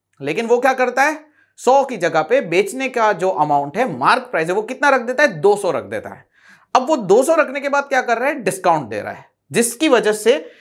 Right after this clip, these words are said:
यहाँ पे जो है प्रोडक्ट जो है वन फ़ोर्टी फ़ोर में बिकता है। मतलब उसको तो किसी भी हालत में प्रॉफिट ही होने वाला है। उसने बेचने वाला, मतलब बेचने वाला प्राइस अलग रखा है,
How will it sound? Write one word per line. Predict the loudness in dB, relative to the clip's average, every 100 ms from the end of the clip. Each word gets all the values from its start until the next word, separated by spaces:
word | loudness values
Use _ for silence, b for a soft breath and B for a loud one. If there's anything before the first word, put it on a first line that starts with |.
| B
यहाँ | 0 0
पे | 0
जो | 0 0
है |
प्रोडक्ट | 0 2 2 2
जो | -2 -4
है | -2
वन | -2 0
फ़ोर्टी | -2 -2
फ़ोर | -4 -6
में | -6
बिकता | -8 -8 -10
है। | -14 -2
मतलब | 0 2 2
उसको | 0 -2
तो | -2 -2
किसी | -4 -2
भी | 2
हालत | 2 2 -2
में | -2
प्रॉफिट | -2 -2 -2
ही | 0
होने | 0 0
वाला | 2 2
है। | 0 -4 B B
उसने | -6 -4 -6
बेचने | -4 0 0 0 0
वाला, | 2 0
मतलब | -2 -4 -4 -8 -2
बेचने | -2 0 0
वाला | 2
प्राइस | 0 -6 0 2 2 -2 -2
अलग | 2 2
रखा | 0 0 -4
है, | -4